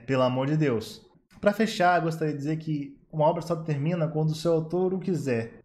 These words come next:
Esse negócio de querer ficar impondo sua vontade sobre um final de alguma coisa, só porque você quer, não existe, tá? É o autor que determina o final de algo.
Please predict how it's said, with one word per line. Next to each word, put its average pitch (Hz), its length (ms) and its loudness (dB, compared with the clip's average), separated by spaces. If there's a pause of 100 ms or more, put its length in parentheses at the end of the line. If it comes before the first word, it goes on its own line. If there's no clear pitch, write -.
Esse 147 200 -2
negócio 151 360 4
de 165 60 -8
querer 165 160 -4
ficar 160 180 -2
impondo 160 300 0
sua 160 120 2
vontade 147 800 0 (300)
sobre 139 160 -4
um 139 80 0
final 139 320 2
de 135 80 -2
alguma 127 220 -4
coisa, 113 580 -2 (260)
só 131 60 2
porque 143 160 -6
você 135 320 0
quer, 156 420 0
não 143 200 0
existe, 143 480 0
tá? 123 360 -8 (120)
É 131 120 -2
o 139 140 4
autor 151 720 -2 (180)
que - 100 -14
determina 139 880 -2
o 135 60 -4
final 127 420 -2
de 139 120 -2
algo. 107 340 -2